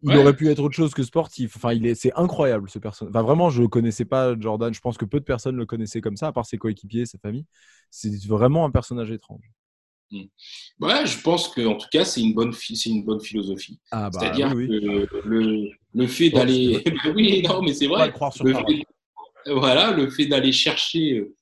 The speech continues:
Speaker 2: chercher ce positif dans la situation la plus, la plus difficile, euh, c'est, euh, c'est ce qui fait, euh, évidemment qu'on, qu'on, qu'on, qu'on puisse réussir.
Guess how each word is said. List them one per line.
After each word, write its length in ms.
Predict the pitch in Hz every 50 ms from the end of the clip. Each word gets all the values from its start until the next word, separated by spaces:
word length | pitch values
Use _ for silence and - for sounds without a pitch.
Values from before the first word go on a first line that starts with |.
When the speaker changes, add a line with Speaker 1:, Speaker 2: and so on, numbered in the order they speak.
| _ -
Speaker 2:
chercher 420 | - - 135 127 - - - 151
ce 140 | 135 - -
positif 680 | - 131 113 110 113 120 - - 156 151 123 - - - 98 92 - _ _ _ _ - 104 101
dans 200 | 98 123 123 123
la 100 | 120 110
situation 640 | - - - 117 - 123 117 110 - - 127 123 110
la 140 | 98 98 95
plus, 360 | - - 110 113 113 107 101
la 100 | 95 98
plus 200 | 98 - - 120
difficile, 680 | 113 110 104 - - 104 - - - 151 196 208 214 - _ _ _ _ _ _ -
euh, 480 | 104 104 101 101 101 98 95 98 95 95
c'est, 560 | - - - - - 131 127 131 135 131 113
euh, 440 | 104 101 98 95 95 95 95 95 95 95
c'est 260 | - - - 131 117
ce 140 | - - -
qui 160 | - 101 95
fait, 460 | - - - 131 147 156 151 139 113
euh, 160 | 98 95 95 95
évidemment 520 | 92 - 98 95 95 92 98 107 123 135
qu'on, 260 | 131 - - 90 - _ _ _ _ _ _ _ _
qu'on, 460 | - 92 90 87 87 85 87 87 87 -
qu'on, 220 | - 92 92 92 92
qu'on 180 | - 95 87 -
puisse 240 | - - 107 - -
réussir. 440 | 113 120 135 - - - 254 -